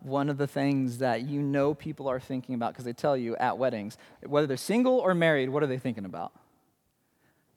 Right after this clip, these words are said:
Their wedding, while they're at somebody else's wedding. They're either thinking back to their married, they're thinking about their wedding five, ten, fifteen, twenty years ago, it's recalling memories.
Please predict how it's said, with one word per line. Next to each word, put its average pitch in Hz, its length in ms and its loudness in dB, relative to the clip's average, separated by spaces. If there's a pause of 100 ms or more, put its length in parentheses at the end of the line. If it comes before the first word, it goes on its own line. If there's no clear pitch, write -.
(380)
Their 143 280 2
wedding, 120 400 8 (560)
while 135 160 2
they're 139 80 6
at 127 100 4
somebody 147 240 2
else's 139 240 2
wedding. 107 320 -2
They're 143 160 8
either 143 240 2
thinking 190 520 0
back 170 220 4
to - 60 -8
their 165 80 0
married, 156 340 2
they're 147 100 0
thinking 156 180 -4
about 143 360 0
their 147 160 0
wedding 143 440 2 (160)
five, 143 260 2
ten, 143 140 -4
fifteen, 143 280 -8
twenty 143 220 -6
years 131 160 -4
ago, 127 260 -2
it's 127 140 -6
recalling 135 380 -6
memories. 123 320 -4